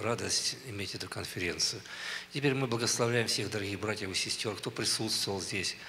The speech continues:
Особенно за молодые семьи, Господи, благослови их же свято, непорочно в этом злом развращённом мире. Господи, кто не имеет деток, но желает этого, пусть благодать Твоя снизойдёт,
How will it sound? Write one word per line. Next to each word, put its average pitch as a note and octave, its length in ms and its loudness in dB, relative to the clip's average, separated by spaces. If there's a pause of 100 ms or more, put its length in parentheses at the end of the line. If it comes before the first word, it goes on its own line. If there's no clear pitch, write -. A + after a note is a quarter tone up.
(500)
Особенно C#3 420 6
за B2 140 6
молодые C3 400 4
семьи, A2+ 480 4
Господи, A2 400 0
благослови A2 680 2
их G2 60 -2
же G2 80 -2
свято, G#2+ 380 2
непорочно G#2 640 0
в F2+ 60 -2
этом G2 200 -4
злом G#2 220 0
развращённом F#2+ 640 0
мире. F#2+ 260 -2 (460)
Господи, A2+ 500 2 (640)
кто B2+ 300 6
не C3+ 200 0
имеет B2+ 320 2
деток, B2 320 2
но C3 100 0
желает C3 540 6
этого, G#2+ 300 0
пусть B2 280 -2
благодать A#2 460 2
Твоя G#2+ 180 -2
снизойдёт, G#2 680 -2